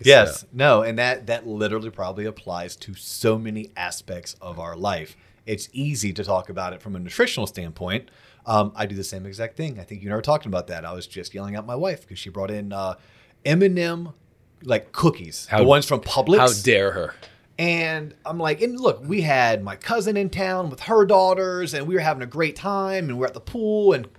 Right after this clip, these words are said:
Speaker 1: I'm like, "Why are you, why are you buying this junk?" And she goes, "Well, why are you eating it?" I was like, "Oh, touche."
Speaker 2: Stop it.
Speaker 1: Yeah.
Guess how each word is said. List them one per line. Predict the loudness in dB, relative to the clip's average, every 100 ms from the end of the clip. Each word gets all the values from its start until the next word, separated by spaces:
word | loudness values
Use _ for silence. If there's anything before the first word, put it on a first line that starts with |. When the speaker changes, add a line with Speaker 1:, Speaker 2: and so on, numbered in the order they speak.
| _ _ _ _ _ _
Speaker 1:
I'm | -2
like, | -2 -2
"Why | -4
are | -2
you, | -4 -8 -12
why | -10 -6
are |
you | -6 -2
buying | -2 -2 -4
this | -6
junk?" | -4 -6 -4
And | -8
she | -8
goes, | -2 -2 -2
"Well, | -8
why | -8
are | -8
you | -8
eating | -10 -12
it?" | -16 -16 _ _ _ _ _ _ -12 -2
I |
was | 0
like, | 2 -2
"Oh, |
touche." | -6 -8 -6 -6
Speaker 2:
Stop | -6 -2 -2 -2 -6
it. | -16 2
Speaker 1:
Yeah. | 2